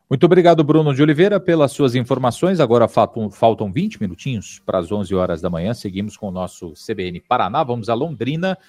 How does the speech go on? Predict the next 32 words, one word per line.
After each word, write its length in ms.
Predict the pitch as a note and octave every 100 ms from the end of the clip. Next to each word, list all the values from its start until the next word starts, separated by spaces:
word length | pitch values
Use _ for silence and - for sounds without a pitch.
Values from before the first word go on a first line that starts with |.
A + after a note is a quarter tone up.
| _ -
Casos 400 | C3+ D3 C#3+ -
confirmados 640 | D3+ C#3 C3+ B2 B2 A#2
de 120 | A#2+
coqueluche 800 | B2 G#3 G#3 F#3 B2+ E3 F3+ G3+ -
aumentaram 680 | B2+ D#3+ A#3 - C#3 C#3+ G#2+
na 140 | G2+
cidade 360 | - G2+ G2 A2+
em 40 |
agosto. 400 | G#2+ C3+ E3 - _ _ -
Ao 120 | C3
todo, 280 | C#3 C#3+ _ _ -
Londrina 440 | C3+ A#2 B2 C3+
contabiliza 540 | A#2+ B2+ A2+ A2+ B2 B2+
desde 380 | G2+ F#3+ C#3 A#2+
janeiro 360 | A2+ G#2 B2+
sessenta 460 | A#2 A#2 - C#3 A2+
e 60 |
cinco 280 | - C#3 A#2+
notificações 680 | B2 A2 B2+ A2+ - A2+ G#2
da 80 | A#2+
doença. 520 | B2+ A#2 A#2+ - F2+ _ _ -
A 80 | G2
Cláudia 360 | - B2+ B2 G#2
Lima, 340 | B2+ E3 G2+
da 100 | E2+
C 160 | - G#2+
B 100 | G#2+
N 140 | G2+
Londrina, 460 | G2 F2+ A2 D#3+ C3
tem 220 | - D#3
mais 280 | C3+ C3+ A#2+
informações. 840 | A#2+ C3 C3 A2 - F2+ - -